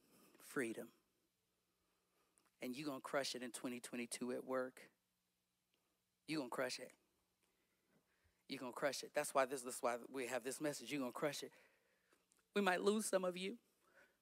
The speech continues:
'cause you're so awesome. But I'm gonna, I'm gonna be happy about it.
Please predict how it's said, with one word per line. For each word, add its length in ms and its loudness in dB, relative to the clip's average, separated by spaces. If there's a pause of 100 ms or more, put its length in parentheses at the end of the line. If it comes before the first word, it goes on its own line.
(600)
'cause 120 6
you're 120 4
so 180 6
awesome. 400 6 (920)
But 100 6
I'm 60 6
gonna, 180 4
I'm 80 6
gonna 80 2
be 160 0
happy 340 2
about 280 -8
it. 120 -14